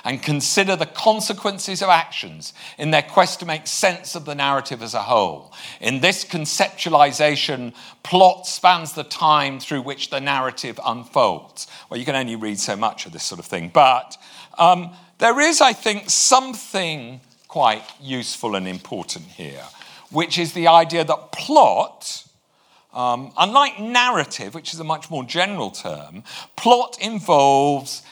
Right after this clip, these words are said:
the engagement of the reader's curiosity. And I think implicitly, actually, the reader's perplexity. Why? So plot is the incitement for the reader to think,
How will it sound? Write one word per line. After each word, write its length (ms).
the 120
engagement 720
of 120
the 100
reader's 520
curiosity. 1300
And 100
I 60
think 260
implicitly, 1120
actually, 360
the 100
reader's 360
perplexity. 1400
Why? 560
So 220
plot 380
is 220
the 160
incitement 880
for 80
the 100
reader 400
to 140
think, 440